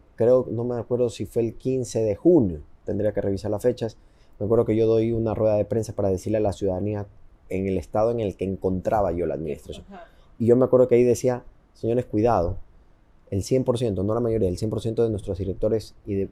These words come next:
Speaker 1: mucho de nuestro personal está, está amenazado". No la mayoría,
Speaker 2: El
Speaker 1: el cien por ciento.
Speaker 2: cien por ciento.
Speaker 1: Y esto de las amenazas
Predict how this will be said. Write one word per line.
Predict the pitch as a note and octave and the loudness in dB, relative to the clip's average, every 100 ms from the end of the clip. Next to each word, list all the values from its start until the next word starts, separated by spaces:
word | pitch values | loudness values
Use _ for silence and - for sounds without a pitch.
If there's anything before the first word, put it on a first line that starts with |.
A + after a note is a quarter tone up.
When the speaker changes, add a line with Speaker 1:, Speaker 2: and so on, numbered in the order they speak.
| - | -8
Speaker 1:
mucho | G#2+ C#3 C#3 G#2+ | -4 -4 -2 -2
de | |
nuestro | G#2 F#2+ F#2+ | -2 -6 -10
personal | F#2+ G2+ A2 A#2 | -12 -10 -8 -8
está, | - - G2+ | -10 -10 -10
está | - - | -10 -10
amenazado". | F#2 F2+ D2+ C#2 G#1+ - - | -6 -6 -8 -14 -18 -18 -10
No | G2+ A#2+ | -2 0
la | D3+ | 0
mayoría, | C#3+ A#2 - - - - - - | 0 -4 -6 -16 -20 -20 -10 -10
Speaker 2:
El | - - | -10 -12
Speaker 1:
el | - | -4
cien | A#2 | 0
por | C3 | 0
ciento. | C3+ F2 - | -2 -6 -12
Speaker 2:
cien | |
por | |
ciento. | - - - - - - - _ - | -20 -20 -20 -20 -20 -20 -20 _ -4
Speaker 1:
Y | A2 A2+ | 2 4
esto | B2 B2 - C#3 | 4 4 4 4
de | C3+ | 4
las | A2+ G2+ | 2 0
amenazas | G#2 G#2 A#2+ - C3 B2+ | -2 -2 -2 0 0 0